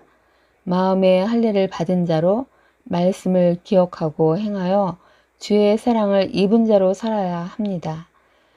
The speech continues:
자신뿐만 아니라 후손들까지 그 사랑과 은혜가 이어져야 합니다.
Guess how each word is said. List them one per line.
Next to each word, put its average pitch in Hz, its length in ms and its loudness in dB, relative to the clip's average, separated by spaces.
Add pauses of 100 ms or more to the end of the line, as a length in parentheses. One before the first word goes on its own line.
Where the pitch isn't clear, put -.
(200)
자신뿐만 226 680 0
아니라 170 520 -2 (380)
후손들까지 208 1200 2
그 202 280 2
사랑과 202 760 -2
은혜가 180 600 -2 (300)
이어져야 202 640 2
합니다. 170 580 -6